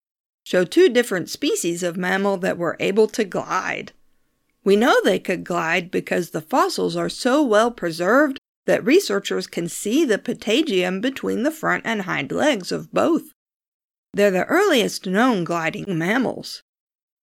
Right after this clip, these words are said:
But the fossils belong to a branch of mammals that have completely died out, so they're not related to the colugo or anything else. So what other animals fly, or rather glide,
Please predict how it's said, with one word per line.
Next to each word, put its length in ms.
But 160
the 80
fossils 540
belong 540
to 180
a 80
branch 360
of 140
mammals 520
that 160
have 220
completely 640
died 320
out, 300
so 160
they're 160
not 300
related 480
to 100
the 140
colugo 720
or 180
anything 460
else. 460
So 220
what 280
other 300
animals 480
fly, 720
or 280
rather 420
glide, 600